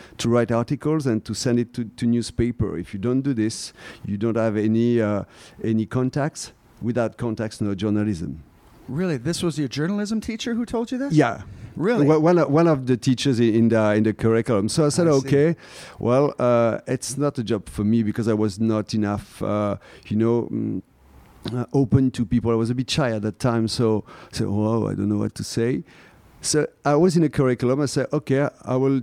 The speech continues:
Speaker 1: te-, I will learn until the end of the curriculum, and I'll see what, what will happen."
Speaker 2: Right.
Speaker 1: <laughs> And it was a,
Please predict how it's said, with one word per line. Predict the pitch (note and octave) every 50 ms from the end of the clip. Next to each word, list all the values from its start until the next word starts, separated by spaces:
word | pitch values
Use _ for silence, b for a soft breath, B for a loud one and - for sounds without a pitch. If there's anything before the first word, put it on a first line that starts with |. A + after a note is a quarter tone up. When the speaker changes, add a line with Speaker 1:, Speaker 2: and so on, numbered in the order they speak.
| - -
Speaker 1:
te-, | - C#3+ C3 - -
I | C#3 B2+ B2
will | B2 C3+ C3+ B2+
learn | A#2+ A#2 A#2 A#2 A#2 A#2 A#2 A#2 B2+ C#3 E3 E3+ C#3+ - - - - - - - - - - - - - - - -
until | C3+ A#2+ - D3 C#3+ B2+
the | A2+ A#2+ B2+
end | C3 C3
of | A#2+ G#2+
the | A2
curriculum, | - - A#2+ A2+ A2 G#2 - G#2+ G2 G2 A2
and | A#2+ C3+
I'll | D3 D3+
see | - - - F#3+
what, | E3+ D3+ C#3 A#2 B2 - -
what | G#2 B2 B2 -
will | C3+ C3 A#2+
happen." | A2+ A2+ - - G#2 F2 D#2+ C#2+ F2
Speaker 2:
Right. | - C3+ F#3+ A3+ G3 A2 - - -
Speaker 1:
<laughs> | - - - - - - - - - - - - -
And | D3 C3 A#2
it | A2 A2+ A2+ A2+
was | A#2+ C3+ C3 G#2+
a, | A2+ G#2+ G#2+